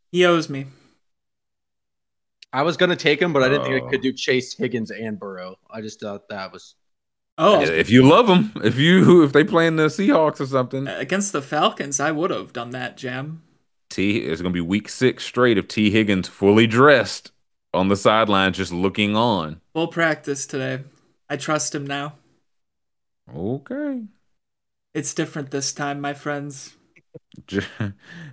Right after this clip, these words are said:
Speaker 3: Jay now, boy, the quarterbacks fell off quick. I've waited too late.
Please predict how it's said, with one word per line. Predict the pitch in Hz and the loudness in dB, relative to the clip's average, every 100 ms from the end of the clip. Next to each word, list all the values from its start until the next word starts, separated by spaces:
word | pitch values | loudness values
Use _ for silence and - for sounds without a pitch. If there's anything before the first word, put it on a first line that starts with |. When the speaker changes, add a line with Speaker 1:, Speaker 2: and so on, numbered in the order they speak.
| - | -6
Speaker 3:
Jay | 95 120 | 0 2
now, | 110 120 | 2 0
boy, | - - 101 87 | -2 -4 -4 -4
the | |
quarterbacks | - - 113 113 82 76 - | -4 -2 2 2 2 0 -2
fell | - 78 73 | -6 -4 -4
off | 64 - | -6 -10
quick. | _ 82 85 - | _ -6 -6 -6
I've | - 90 76 | -4 -4 -4
waited | 71 64 - | -8 -8 -12
too | 65 | -10
late. | 65 82 73 | -4 -4 -4